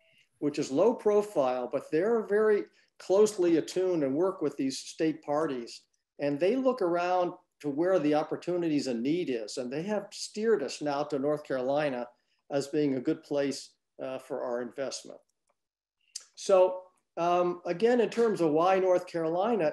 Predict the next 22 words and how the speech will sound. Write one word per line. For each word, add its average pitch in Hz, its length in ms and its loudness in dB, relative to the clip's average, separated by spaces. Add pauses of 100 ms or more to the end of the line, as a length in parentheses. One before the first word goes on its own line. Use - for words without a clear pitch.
it 247 180 2
really 208 340 2
is, 202 440 4
uh, 143 360 -2 (500)
purple. 202 500 -2 (800)
Um, 135 440 -8 (500)
so 202 220 2
for 196 180 0
example, 190 460 2
in 156 80 0
twenty 226 320 0
twenty, 208 400 0
where 147 160 4
we 156 140 2
didn't 202 220 0
think 202 200 -4
we 165 120 2
did 214 220 2
very 131 240 0
well 135 280 0
in, - 360 -12
in, 135 180 -6